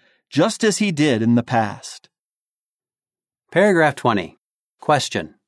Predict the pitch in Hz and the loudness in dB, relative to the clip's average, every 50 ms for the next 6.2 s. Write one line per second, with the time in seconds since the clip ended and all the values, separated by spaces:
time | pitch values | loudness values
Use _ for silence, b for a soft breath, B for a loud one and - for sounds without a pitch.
0 | _ _ _ _ _ _ _ _ _ _ _ _ _ - 147 170 - 170 131 - | _ _ _ _ _ _ _ _ _ _ _ _ _ -2 0 2 2 2 0 -2
1 | - - - 165 180 202 202 202 180 139 139 147 165 165 165 151 - 139 131 147 | -4 -4 0 0 2 4 4 4 4 4 4 2 2 2 0 -2 0 -2 0 0
2 | 151 - - - - 113 101 107 110 113 123 135 135 135 151 160 - - - - | 0 -2 -6 -4 -4 -6 -6 -6 -2 0 0 2 2 2 2 2 0 -2 -2 0
3 | 196 226 220 190 - - 120 113 - - 110 - - 156 160 127 95 90 - _ | 2 2 2 0 2 0 0 -2 0 -4 -8 -4 -2 -2 -2 -2 -2 -4 -10 _
4 | _ _ _ _ _ _ _ _ _ 165 165 160 143 160 214 226 - - 214 190 | _ _ _ _ _ _ _ _ _ 0 0 2 4 2 2 0 0 -2 0 0
5 | 196 202 202 - 165 139 - - 175 175 180 165 160 - 156 131 117 143 147 135 | 0 -2 0 0 -2 -2 0 0 0 2 2 2 2 2 -2 -2 0 0 2 0
6 | 101 82 - | 0 -4 -8